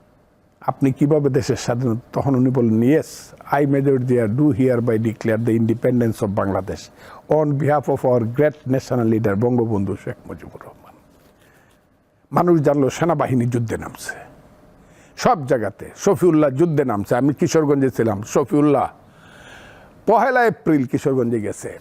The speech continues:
ওই দিক দিয়ে ময়মনসিংহ হয়ে গিয়ে আজিমুদ্দিন হাই স্কুলে গিয়ে ক্যাম্প বসাইছে। শফিউল্লাহ মেজর, পরে মেজর জেনারেল শফিউল্লাহ, খালেদ মোশাররফ,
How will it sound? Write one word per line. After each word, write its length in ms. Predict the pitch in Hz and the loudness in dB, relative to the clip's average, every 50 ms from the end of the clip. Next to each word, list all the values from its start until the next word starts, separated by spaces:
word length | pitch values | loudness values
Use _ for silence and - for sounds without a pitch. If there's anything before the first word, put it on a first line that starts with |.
| - - | 0 2
ওই 120 | 170 160 | 2 2
দিক 240 | 131 135 120 117 120 | 2 0 0 0 0
দিয়ে 100 | 120 98 | 0 2
ময়মনসিংহ 600 | 107 131 131 123 120 107 98 - 120 110 101 - | 2 2 2 2 2 0 0 -2 -6 -6 -4 -2
হয়ে 240 | 107 113 110 107 110 | 0 0 0 2 2
গিয়ে 180 | 127 139 139 | 4 4 4
আজিমুদ্দিন 580 | 131 135 151 151 151 165 165 156 139 151 151 147 | 4 2 0 0 0 2 2 2 2 2 0 0
হাই 240 | 113 143 143 156 151 | 0 0 0 0 0
স্কুলে 340 | - - - 151 135 131 | -2 -4 0 0 2 2
গিয়ে 180 | 127 127 113 113 | 2 0 -2 -2
ক্যাম্প 400 | - - 165 160 143 117 98 113 | -2 0 0 0 0 0 -2 -4
বসাইছে। 420 | - - - 95 101 110 - 113 | -6 -6 -8 -10 -12 -10 -10 -10
শফিউল্লাহ 520 | 110 - 175 165 - 170 165 151 143 127 113 | -2 0 0 2 2 4 4 4 4 2 2
মেজর, 380 | 113 135 156 151 160 147 143 135 - 156 131 - 131 - | 2 0 2 2 2 0 0 0 -2 -2 -2 -2 -2 -2
পরে 180 | 143 139 139 131 | 0 2 2 2
মেজর 280 | 135 143 139 143 151 | 2 2 2 2 0
জেনারেল 380 | 139 127 139 127 127 120 110 104 | 0 0 0 0 0 0 0 0
শফিউল্লাহ, 580 | - - 104 95 - - 104 92 - - - - - - - - - - - - - | -2 -2 -4 -4 -6 -8 -8 -8 -10 -12 -14 -14 -18 -20 -20 -20 -20 -20 -20 -16 -4
খালেদ 340 | - 160 185 196 170 139 131 | -2 0 2 2 0 0 -2
মোশাররফ, 680 | 117 107 - - 110 - - - - - - - - | -2 -2 -4 -8 -10 -10 -10 -14 -18 -18 -20 -20 -20